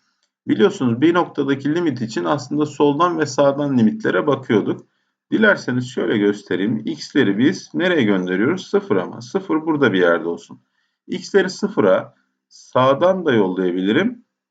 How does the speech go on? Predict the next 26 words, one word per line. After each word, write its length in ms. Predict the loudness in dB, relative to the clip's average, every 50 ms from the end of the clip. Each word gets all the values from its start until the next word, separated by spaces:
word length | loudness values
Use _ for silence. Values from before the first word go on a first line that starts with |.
| _ _
soldan 540 | _ 0 0 2 2 4 2 2 2 0
da 40 | -2
yollayabilirim. 600 | -2 -2 -2 -2 -4 -4 -6 -6 -8 -10 -12 -16 _ _ _ _ _ _ _
Sağdan 520 | _ _ _ 0 2 4 2 2 2 0 0
yolladığım 600 | 0 0 0 0 0 0 -2 -2 -2 -2 -2 0
zaman 420 | 0 2 2 2 0 0 -2 -4 -8
x 280 | -10 -12 -12 -12 -6
karelerin 580 | -2 0 2 2 2 2 2 0 -2 -2 -2 2
değeri 560 | 4 4 4 4 4 2 2 0 -2 -4 -8 _ _ _ _ _ _ _ _ _ _ 0
pozitif 340 | 0 0 0 0 -6 -6 -4
sayıların 440 | 0 0 2 4 4 4 2 2
karesi 420 | 0 0 2 2 2 0 -2 -4 -4
gene 260 | -2 -2 -2 -2 0
pozitif 360 | 2 2 2 0 -2 -8 -4
olacaktır 640 | -2 -2 -2 -2 -2 -4 -4 -4 -4 -4 -2 0 0
ve 100 | 0 0
x 240 | -2 -4 -6 -6
kareler 500 | -2 0 2 2 2 2 0 -2 -2 -2
burada 260 | -2 0 2 0 0 -2
çıkacaktır. 560 | -4 -14 -12 -8 -8 -8 -8 -8 -12 -8 -2
Yani 240 | 0 0 0 0 -2
sıfırın 480 | -6 -8 -8 -4 -2 0 0 2 2
gene 200 | 2 2 2 0
sağında. 520 | -2 0 0 0 0 0 -2 -4 -10 -16 -20 _ _ _ _ _ _ _ _ _ _ -8
Öte 200 | -6 -2 2 4
yandan 400 | 4 4 4 2 0 -2 -4 -6